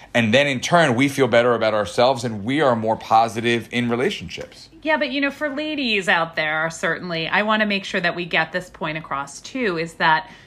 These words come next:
Speaker 2: you can deliver difficult messages, but deliver them with kindness. Because I think sometimes, uh, at least, I don't know, from my perspective, looking at being likable, um, is always about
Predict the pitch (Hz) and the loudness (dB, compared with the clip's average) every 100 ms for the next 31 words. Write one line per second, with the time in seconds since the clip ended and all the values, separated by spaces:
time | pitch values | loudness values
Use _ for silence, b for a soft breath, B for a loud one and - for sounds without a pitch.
0 | B 190 269 381 339 233 208 202 196 202 | B -4 -2 -2 -4 -4 -4 -2 -2 -4
1 | 196 220 - 160 - 170 196 277 - 175 | -6 -8 -10 -12 -8 -2 0 0 -2 -8
2 | - - - - - b b b - 185 | -8 -16 -18 -20 -20 b b b -4 -2
3 | 202 190 175 170 165 160 160 - 165 175 | -2 -2 0 0 -2 -4 -8 -8 -8 -8
4 | - - 226 202 220 285 277 - 254 254 | -10 -12 -10 -6 -6 -4 -6 -2 -2 -2
5 | 226 220 175 175 - B B B B - | -4 -4 -2 -6 -10 B B B B -4
6 | 180 - 190 202 277 - - 185 185 160 | -4 -4 -4 -2 -2 -4 -2 0 0 -2
7 | - 202 190 202 254 269 - - - - | -6 -2 2 2 0 -6 -6 -6 -8 -8
8 | - 80 - - b b b - 202 247 | -12 -12 -14 -18 b b b -4 -2 0
9 | 262 220 208 208 175 170 175 202 226 190 | 2 0 -2 -6 -4 -4 0 0 0 -8
10 | 156 - - 170 B B B 180 165 180 | -8 -10 -10 -14 B B B -6 -4 -8
11 | - - 202 196 202 196 180 165 156 156 | -10 -2 0 2 0 -2 -2 2 2 0
12 | - - | -4 -16